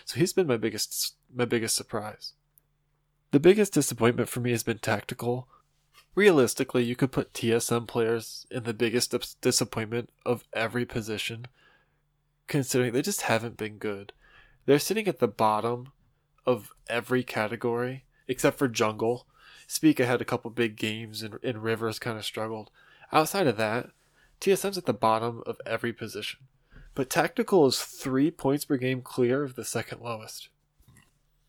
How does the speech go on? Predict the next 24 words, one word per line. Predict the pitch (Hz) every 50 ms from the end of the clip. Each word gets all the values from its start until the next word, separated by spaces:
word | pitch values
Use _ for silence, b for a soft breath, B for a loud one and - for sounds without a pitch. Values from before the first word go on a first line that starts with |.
| _ _ _ _ _ _ -
The | 170
craziest | - - 185 196 202 202 190 175 135 -
thing | - 131 117
is | 123 123 113 107
this | 117 156 190 185 - - - -
version | - 131 - 143 160 185 190 180 165
of | 120 - -
T | - 165 165
S | 143 120 - -
M | 147 156 170 147 117
has | 117 104 - 123
really | 131 160 190 226
put | 226 - - 143 -
all | - 120 123 139
their | - 143 - -
eggs | 120 127 123 -
in | 120 110
his | - 131 123 - -
basket. | - 123 113 120 147 - - - - - _ B B B B B B B _
The | 131 135
game | 123 127 131 165 196 214
that | 214 202 -
they | 135 117
won | 110 101 95 104 110 117 127 143 156 175